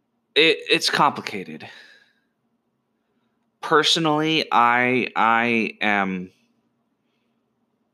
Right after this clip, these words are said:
not really into it, but it also doesn't kind of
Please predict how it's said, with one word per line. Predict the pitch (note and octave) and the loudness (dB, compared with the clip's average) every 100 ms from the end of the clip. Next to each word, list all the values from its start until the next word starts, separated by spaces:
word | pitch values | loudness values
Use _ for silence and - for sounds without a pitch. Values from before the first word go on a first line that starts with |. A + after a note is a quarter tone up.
| _ _ _ - | _ _ _ -4
not | G#2 G#2 - - - | 2 4 2 -6 -10
really | G#2 A2 A2+ B2 B2 A#2+ - _ | 0 2 4 2 0 -4 -10 _
into | - C3 C3+ C#3+ | -6 -6 -2 0
it, | C3+ D3 G#2 | 2 2 2
but | A2+ | 2
it | G2+ | 4
also | G2+ G#2+ A#2 | 4 2 0
doesn't | G2+ G2 G2 G2+ F2+ _ _ _ _ - _ _ _ _ _ _ _ _ | 0 0 0 -2 -6 _ _ _ _ -20 _ _ _ _ _ _ _ _
kind | - B2+ G2+ | -6 -2 -2
of | E2+ | -4